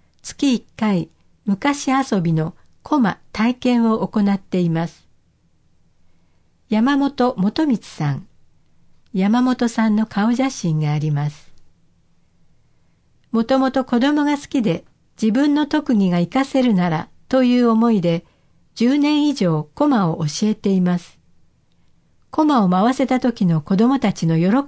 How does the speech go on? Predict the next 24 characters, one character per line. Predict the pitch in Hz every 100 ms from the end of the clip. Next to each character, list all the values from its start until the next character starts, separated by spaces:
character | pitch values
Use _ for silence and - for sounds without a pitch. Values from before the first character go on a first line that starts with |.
| 277
ぶ | 233
顔 | - 170 190
を | 214
見 | 208 202
る | 175
と、 | 175 165 - _ _ -
や | 180 190
り | 233
が | 247
い | 247 247
を |
感 | 240 226 240
じ | 240
ま | 254
す | - 160
ね。 | 180 226 - _ _ _ _ _ _ _ _ _ _ -
回 | 202 240 285
せ | 277
た | 294
時 | 294 277 196
の | 175
感 | 156 180 202
動 | 208 208 202
は、 | 196 190